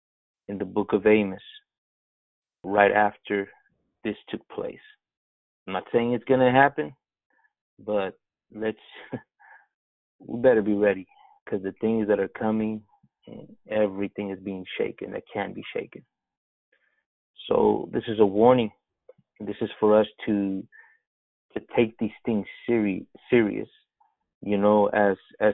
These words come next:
in the days of Jeremiah, you know, you know, the, the warning that came upon the priests, the, the, the pa-, the shepherds and the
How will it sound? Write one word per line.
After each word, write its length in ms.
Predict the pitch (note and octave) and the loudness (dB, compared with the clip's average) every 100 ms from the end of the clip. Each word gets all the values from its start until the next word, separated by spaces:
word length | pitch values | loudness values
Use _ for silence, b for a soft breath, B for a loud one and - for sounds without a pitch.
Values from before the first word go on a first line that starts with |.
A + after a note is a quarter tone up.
| - | 0
in 80 | G2 | -6
the 100 | G2 | 0
days 340 | G#2 A2+ G#2+ | 4 4 2
of 120 | G#2 | -4
Jeremiah, 680 | - G#2+ G2 G#2 A2+ A2 G2+ G#2 B B B B B _ | -2 -2 0 0 2 2 -2 -6 B B B B B _
you 180 | G2+ G2+ | -6 -4
know, 480 | G2 G2+ G2+ G2+ - _ _ _ - - - - _ _ _ _ - - - _ _ | 2 4 4 2 -4 _ _ _ -20 -20 -20 -20 _ _ _ _ -20 -20 -20 _ _
you 80 | A2 | -4
know, 140 | G#2 | 0
the, 160 | G2 G2 | 0 0
the 120 | G2+ | 0
warning 500 | F#2+ G2 A2+ A2+ G#2 | -2 4 4 4 0
that 140 | G2 - - | -4 -6 -6
came 200 | A#2 A2 | -4 -2
upon 340 | G2 - G#2+ | -4 -4 -4
the 100 | F#2+ - - | -4 -10 -6
priests, 340 | A#2 A2+ G#2 _ - | -4 -2 -6 _ -12
the, 120 | F#2+ _ | -12 _
the, 140 | F2+ - - | -6 -6 -10
the 120 | - - | -16 -8
pa-, 180 | - - G2+ | -6 -6 -8
the 80 | G2 - | -8 2
shepherds 400 | A#2 A2 G#2+ F#2+ | 2 2 -4 -2
and 160 | G2+ F#2 | -6 -4
the 180 | F2+ | -6